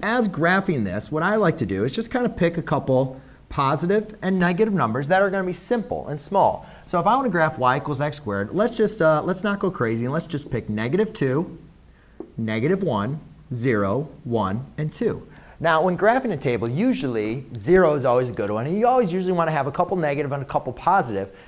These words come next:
depending on your graph, to kinda get an idea of how to graph with the table. So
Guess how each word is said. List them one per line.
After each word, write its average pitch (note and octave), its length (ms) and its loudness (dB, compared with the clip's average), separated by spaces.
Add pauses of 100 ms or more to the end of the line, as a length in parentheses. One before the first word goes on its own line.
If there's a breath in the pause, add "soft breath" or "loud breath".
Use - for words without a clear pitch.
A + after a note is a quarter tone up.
(120 loud breath)
depending G#3 280 4
on - 0 -
your F#3 100 2
graph, C3 240 2
to D#3 60 -2
kinda F3+ 260 -4
get D3+ 160 0
an C3+ 120 -2
idea A#2 680 0 (240 loud breath)
of C#3+ 100 -2
how C#3 140 2
to A#2+ 80 2
graph A2 340 2
with G#2+ 80 -4
the G#2+ 80 -8
table. B2+ 380 -2 (1300 loud breath)
So F3+ 400 6